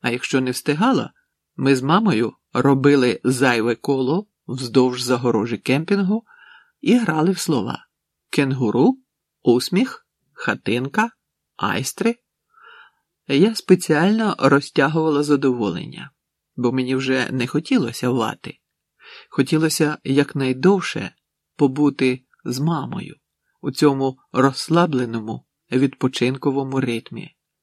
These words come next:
коли ніщо не відволікає її від спілкування зі мною,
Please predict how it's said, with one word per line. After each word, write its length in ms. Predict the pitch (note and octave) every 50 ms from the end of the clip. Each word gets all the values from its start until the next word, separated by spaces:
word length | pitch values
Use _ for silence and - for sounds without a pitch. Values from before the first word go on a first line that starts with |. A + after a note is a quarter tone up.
| _ _
коли 460 | _ - C#3+ D3 D#3+ D#3+ D#3+ D#3 C3+ _ -
ніщо 640 | - D3 D#3+ D#3 E3+ - - - A#3+ A#3 F#3 - _ _ _
не 180 | D#3+ D3 D3+ C#3
відволікає 760 | C#3+ C#3 C3 C3 C3+ C3+ C3+ C3 B2+ _ - C#3+ C#3 C3+ C3
її 400 | A#2+ A#2 A#2+ B2+ C3+ B2 A#2 A#2
від 140 | A#2+ A2+ -
спілкування 720 | - - B2 C3+ C3+ - D#3 D3 C#3 C3 A#2+ A#2 A#2+ A#2+
зі 140 | B2+ C#3 D3
мною, 400 | D#3+ E3 F3 D#3 G2 G#2+ -